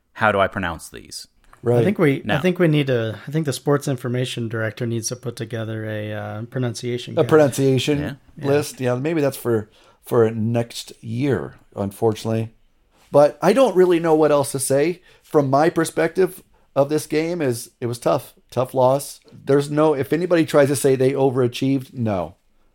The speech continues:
Speaker 2: West Branch kids never overachieve. They just work hard and they get things done.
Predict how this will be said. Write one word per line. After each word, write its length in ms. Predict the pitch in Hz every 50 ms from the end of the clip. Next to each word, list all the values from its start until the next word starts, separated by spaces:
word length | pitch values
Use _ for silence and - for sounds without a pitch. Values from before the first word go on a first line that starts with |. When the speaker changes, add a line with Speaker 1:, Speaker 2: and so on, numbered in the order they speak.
| _ _ _ _
Speaker 2:
West 200 | - 139 - -
Branch 240 | - 175 156 131 -
kids 200 | - 143 127 107 127
never 240 | 131 131 113 120
overachieve. 720 | 120 120 120 110 117 113 107 - - 127 123 120 120 113 - _ _ _ _ _ _ -
They 280 | 127 113 135 135 143
just 280 | 135 151 156 120 - -
work 240 | 131 131 131 127 -
hard 420 | - 123 113 113 107 110 113 107 -
and 140 | 135 117 120
they 120 | 123 127
get 220 | 120 131 123 127
things 240 | - 123 127 120 101
done. 380 | 104 123 120 120 117 120 117